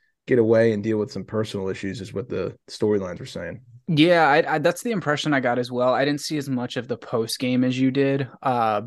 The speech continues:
Speaker 2: but certainly, I mean, something was clearly bothering him, whether, you know, it was related to this game specifically or something going on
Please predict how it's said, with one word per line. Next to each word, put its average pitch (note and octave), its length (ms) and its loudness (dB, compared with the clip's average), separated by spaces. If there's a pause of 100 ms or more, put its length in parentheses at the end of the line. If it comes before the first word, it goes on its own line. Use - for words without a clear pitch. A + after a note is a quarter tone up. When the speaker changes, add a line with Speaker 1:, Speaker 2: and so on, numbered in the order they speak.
(280)
Speaker 2:
but B2+ 280 -2
certainly, D#3+ 640 2
I C3 80 2
mean, C3 160 0
something D#3 400 0
was C3 140 0
clearly A#2+ 400 -4
bothering A2 500 -8
him, A2+ 220 -6
whether, A2+ 520 -4
you B2 140 -4
know, A2+ 140 -2
it A2+ 160 -2
was A#2 180 -6
related C3+ 500 2
to C3 120 -4
this C3 220 -2
game C3 240 0
specifically E3 640 0
or C3+ 80 0
something C3 320 -2
going B2 280 0
on A#2 380 -4